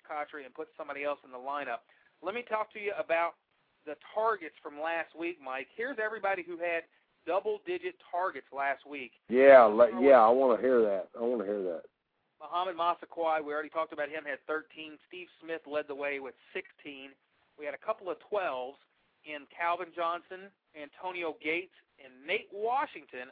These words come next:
Speaker 1: again, getting a lot of work. Remember, Mike, we
Speaker 2: Mm-hmm.
Speaker 1: called Nate Washington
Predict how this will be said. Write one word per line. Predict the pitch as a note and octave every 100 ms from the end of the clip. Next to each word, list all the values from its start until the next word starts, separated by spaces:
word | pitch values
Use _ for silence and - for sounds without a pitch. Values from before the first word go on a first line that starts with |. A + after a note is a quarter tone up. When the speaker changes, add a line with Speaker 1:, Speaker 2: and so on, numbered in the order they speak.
| C3+
Speaker 1:
again, | - A3 F#3 C3+
getting | D#3 C3+
a |
lot | C#3 F#3 G#3
of | F#3
work. | E3+ F3+ F3 _ _ F3+
Remember, | B3+ D#4
Mike, | G3+ F#3+
we | - F#3
Speaker 2:
Mm-hmm. | G3+
Speaker 1:
called | C#4+
Nate | B3 A#3
Washington | G3+ A#3 B3 G3+ F#3